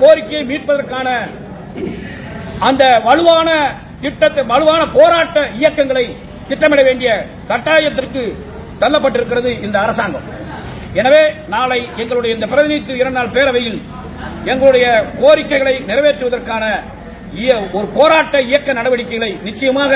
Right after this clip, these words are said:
திட்டமிடுவோம். எனவே அந்த திட்டமிட்டு கடந்த காலங்களில் எங்களுடைய நியாயமான கோரிக்கைகளை களத்தில் இறங்கி சமரசமற்ற முறையில் போராடித்தான் எங்களுடைய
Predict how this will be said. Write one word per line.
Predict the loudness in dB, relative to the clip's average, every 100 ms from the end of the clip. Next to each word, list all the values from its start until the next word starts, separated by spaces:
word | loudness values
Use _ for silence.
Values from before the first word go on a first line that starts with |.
| 2 0 -8 -8 -4
திட்டமிடுவோம். | 0 2 2 0 -2 -4 -8 -16 -18 -20 -18 -6 2
எனவே | 6 6 6 0
அந்த | -10 -8 -8
திட்டமிட்டு | -4 -4 -4 -8 -10 -12 -16 -12 -2
கடந்த | 0 2 2
காலங்களில் | 2 2 0 -4 -6 -4
எங்களுடைய | 0 2 2 0
நியாயமான | 0 0 0 -2 4
கோரிக்கைகளை | 6 6 2 0 0 -2 -10 -16 -18 -4
களத்தில் | 2 2 2 2 4
இறங்கி | 4 0 -4 -2
சமரசமற்ற | -2 0 0 -2 -2
முறையில் | -4 -2 0
போராடித்தான் | 2 2 0 2 2 2 -6 -8 -2
எங்களுடைய | 0 0